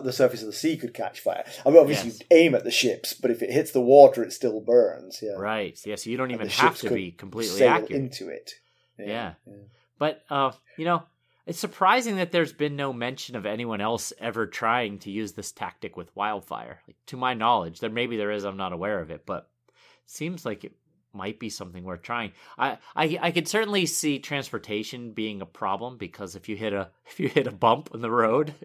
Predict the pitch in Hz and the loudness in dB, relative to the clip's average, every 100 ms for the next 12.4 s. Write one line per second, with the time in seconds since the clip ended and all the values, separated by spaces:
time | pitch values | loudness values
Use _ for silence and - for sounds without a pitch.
0 | _ _ - - 131 123 113 117 123 143 | _ _ -8 -2 0 2 6 6 6 2
1 | 139 131 120 104 110 123 - - 151 - | 0 -2 0 4 4 4 -2 -6 -6 -6
2 | - - - - - 151 151 135 123 117 | -12 -12 -20 -20 -6 -2 4 6 6 6
3 | 113 127 113 113 185 - - - - 143 | 4 2 2 0 0 -2 -12 -18 -20 0
4 | 175 170 185 180 247 247 226 202 175 165 | 2 4 2 4 0 2 0 0 -4 -2
5 | 170 135 147 143 127 139 135 127 131 143 | -2 4 4 4 4 2 2 2 2 0
6 | 143 135 123 107 - 151 143 104 92 87 | 0 0 -2 -4 -4 -2 0 -2 -2 -4
7 | 85 _ - 110 104 101 98 _ - - | -6 _ -10 -4 -4 -6 -14 _ -20 -16
8 | - 127 113 104 95 - 120 113 - _ | -4 -2 0 -2 -6 -2 -2 -2 -10 _
9 | - 90 92 90 90 - - - - _ | -18 -12 -10 -10 -12 -14 -18 -20 -20 _
10 | 131 113 117 139 - 117 117 120 - - | 0 2 4 0 -6 -6 -4 -6 -10 -2
11 | 113 98 101 98 95 87 - 104 95 90 | 2 2 0 -4 -6 -8 -8 -6 -6 -10
12 | - 92 87 85 | -16 -12 -10 -12